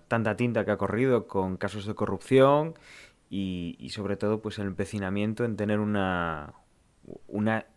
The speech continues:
un negocio que parece ser que no es tan beneficioso como, como parece y que ha resultado, pues, ser un poco una ruina, y la Comunidad Valenciana, pues, eh, en serios problemas económicos, pues, es muy complicado que pueda llevar a cabo la, la Fórmula uno. Si bien este año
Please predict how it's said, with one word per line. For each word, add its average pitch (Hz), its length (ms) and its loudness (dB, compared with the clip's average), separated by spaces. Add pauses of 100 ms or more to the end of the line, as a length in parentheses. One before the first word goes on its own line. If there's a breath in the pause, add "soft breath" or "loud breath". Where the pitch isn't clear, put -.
(200)
un 110 300 2
negocio 135 560 4
que 117 80 -2
parece 107 280 0
ser 110 160 -4
que 110 80 -2
no 110 120 2
es 107 140 -4
tan 113 220 2
beneficioso 107 540 -2
como, 101 460 -2
como 101 220 -2
parece 113 480 -2 (460 loud breath)
y 135 120 -4
que 123 120 4
ha 113 200 6
resultado, 123 500 2
pues, 120 140 -2
ser 120 140 -2
un 110 60 -6
poco 120 180 -4
una 117 140 4
ruina, 131 440 4 (540 soft breath)
y - 60 -4
la 113 100 6
Comunidad 113 360 4
Valenciana, 117 540 2
pues, - 360 -6
eh, 80 560 -10 (100)
en 101 180 -2
serios 110 340 -2
problemas 113 440 2
económicos, 123 680 0 (640 soft breath)
pues, 104 600 4
es 104 140 -4
muy 117 220 2
complicado 104 560 2
que 95 100 -4
pueda 98 240 2
llevar 92 240 2
a 92 80 0
cabo 98 240 0
la, 85 320 -2
la 90 140 -2
Fórmula 98 280 -2
uno. 117 200 2
Si - 100 -6
bien 123 160 0
este 147 240 0
año 143 260 0